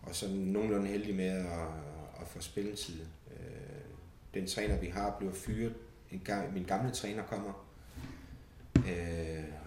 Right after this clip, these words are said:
og det synes jeg er super fedt. Øh, også fordi, så kunne jeg begynde at se noget perspektiv fremadrettet. Og så,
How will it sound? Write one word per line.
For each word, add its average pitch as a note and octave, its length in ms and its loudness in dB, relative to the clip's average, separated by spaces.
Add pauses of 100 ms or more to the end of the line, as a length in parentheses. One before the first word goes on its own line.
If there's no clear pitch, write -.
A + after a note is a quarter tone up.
og - 100 -8
det F#2 100 -2
synes - 220 -2
jeg F2 100 -2
er D#2+ 60 -4
super F#2 240 -4
fedt. - 420 -4 (280)
Øh, D2+ 360 -8
også - 120 -6
fordi, E2+ 260 -6
så - 140 -6
kunne F#2 140 -2
jeg F2 100 0
begynde F2+ 240 -2
at F2 60 -4
se G2 80 -2
noget F2 160 -4
perspektiv - 560 -6
fremadrettet. D#2+ 540 -6 (1040)
Og - 80 -12
så, - 120 -8